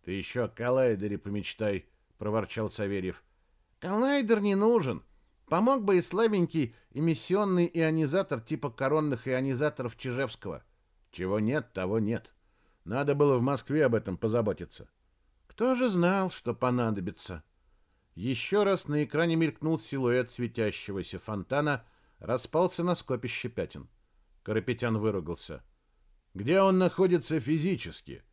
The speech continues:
спросил Савельев. «Над берегом реки. Конкретнее». «Берег там клином вдается в реку, слева и справа дырки в земле». «А если осветить берег прожектором?» «Мы взяли прожектор?»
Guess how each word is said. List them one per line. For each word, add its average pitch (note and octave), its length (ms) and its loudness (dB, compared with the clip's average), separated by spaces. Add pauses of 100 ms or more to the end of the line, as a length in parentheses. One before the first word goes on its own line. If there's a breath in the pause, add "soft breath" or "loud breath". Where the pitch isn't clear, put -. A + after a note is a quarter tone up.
(180)
спросил G#2+ 460 -4
Савельев. F2+ 540 -4 (480)
«Над F#3 260 -4
берегом B3+ 480 0
реки. D3+ 520 2 (340)
Конкретнее». A2 840 -2 (520)
«Берег F#3 480 2
там D#3+ 280 4
клином G3+ 500 2
вдается D3 520 0
в C3 60 0
реку, A2+ 400 0
слева F3+ 400 2
и D3 80 2
справа E3 400 2
дырки C3 320 -2
в A2 60 2
земле». G#2+ 440 0 (640)
«А G#2 180 -2
если A#2 480 2
осветить A2+ 920 -6
берег G#2+ 420 -2
прожектором?» A2+ 720 -4 (600)
«Мы C3+ 220 0
взяли D3+ 300 2
прожектор?» F#3 600 0